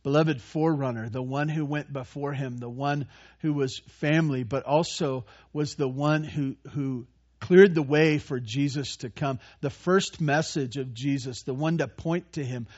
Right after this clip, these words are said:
the one who had the same message as him. It, it says this as, as you look at, uh, verse thirteen, "When Jesus heard what had happened, he withdrew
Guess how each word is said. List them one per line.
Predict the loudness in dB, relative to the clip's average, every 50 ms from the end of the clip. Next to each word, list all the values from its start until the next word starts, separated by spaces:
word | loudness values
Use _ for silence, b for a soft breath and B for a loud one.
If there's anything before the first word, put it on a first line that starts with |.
| B B B
the | -2
one | 2 4 4 4 6
who | 6 6
had | 6 6 6 4
the | 0
same | -4 -2 -2 -2 0 2 2 2 2 0
message | -2 -4 -4 -6 -6 -6 -6 -6 -6
as | -8 -8 -8
him. | -10 -10 -10 -10 -10 -12 -14 _ b b b b b b b b b b b b b b b b b b b b b b b b b b b b b _ -4
It, | -4 -2 -2
it | -2 -2 -4
says | -2 2 4 4 4 4 4
this | 4 6 6 8 6 6 4 0 -2
as, | -4 -4 -4 -4 -8
as | -8 -8 -6 -4 -4
you | -2 -2 0
look | 2 2 0 0 0 0
at, | -2 -2 -2 -6
uh, | -8 -8 -8 -8 -8 -10 -12 -14 _ _ _ _ _ _ _ _ _ _ _ _ _ _ _ _ _ _ _ _ -6
verse | -2 2 2 2 2 2 -2
thirteen, | 0 2 2 2 0 0 -2 -2 0 0
"When | 0 -2 -2
Jesus | 0 2 2 2 2 2 -2 -4 -4 -4 -8 -10 -12 -8
heard | -4 -4 -4 -2
what | -2 -2 -4
had | -4 -2
happened, | 0 0 0 0 0 -2 -2 -2 -4 -4 -4
he | -2 -2 -2
withdrew | 0 -2 -4 -6 -6 -6 -2 0 4 6 6 6 4 2